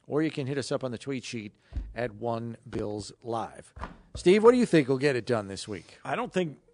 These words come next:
Speaker 2: it's gonna take that much. Twenty points.
Speaker 1: Twenty?
Speaker 2: Yeah, for
Speaker 1: Okay.
Speaker 2: sure.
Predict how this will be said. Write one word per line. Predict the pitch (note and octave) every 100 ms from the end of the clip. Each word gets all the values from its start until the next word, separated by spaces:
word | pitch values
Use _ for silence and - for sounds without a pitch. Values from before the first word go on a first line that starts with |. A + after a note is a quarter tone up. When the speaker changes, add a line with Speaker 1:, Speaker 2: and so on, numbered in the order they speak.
| -
Speaker 2:
it's | D3
gonna | - D3+
take | B2+ C3+ A#2+
that | C3 A2+
much. | A2+ G#2+
Twenty | C#3+ D#3+ B2+
points. | A2+ A2+ B2 - - _ -
Speaker 1:
Twenty? | D#3+ A3+ F#4+ - - _ _ _ _ _ _
Speaker 2:
Yeah, | A2+ A#2+ A2+
for | A2+
Speaker 1:
Okay. | C3+ C#3+ E3+ A#2
Speaker 2:
sure. | A2